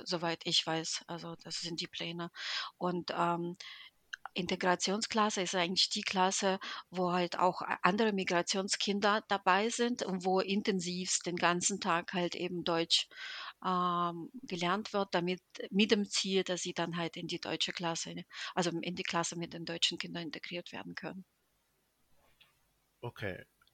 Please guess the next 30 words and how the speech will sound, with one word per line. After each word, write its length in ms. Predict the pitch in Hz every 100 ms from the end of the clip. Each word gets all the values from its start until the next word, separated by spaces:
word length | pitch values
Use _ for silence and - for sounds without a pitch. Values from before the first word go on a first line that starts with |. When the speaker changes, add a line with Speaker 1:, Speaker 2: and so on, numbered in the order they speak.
| _ _ 190
Speaker 1:
Mhm. 180 | 190 _ -
Speaker 2:
Ähm, 200 | 107 107
es 240 | 113 -
gibt 200 | 127 -
auch 140 | 117 -
außerhalb 560 | 123 143 135 139 131
von 160 | 131 104
Arbeit 340 | 104 123 127
und 140 | 117 -
Schule 400 | 127 127 117 107
Angebote, 640 | 120 131 135 139 139 139 _ _ _ -
so 200 | - 107
wie 60 |
zum 180 | 107 107
Beispiel 460 | 95 104 - 120 113
von 180 | 107 101
vielen 320 | 117 113 104
Sport-, 420 | - 107 110 -
Musik-, 480 | 101 95 107 107 -
Kunstvereinen, 720 | 120 113 - 110 - 95 101
die 100 | 92
ihre 180 | 98 101
Tore 320 | - 113 117
öffneten 460 | 104 - 113 - 110
und 140 | 92
kostenlose 540 | - 98 - 98 90 92
Teilhabe 560 | 85 87 87 82 82
ermöglichen. 640 | 85 90 90 - 90 95 90 - - - - _ _ _ _
Ähm, 220 | - 95 101
Ihrer, 340 | 127 131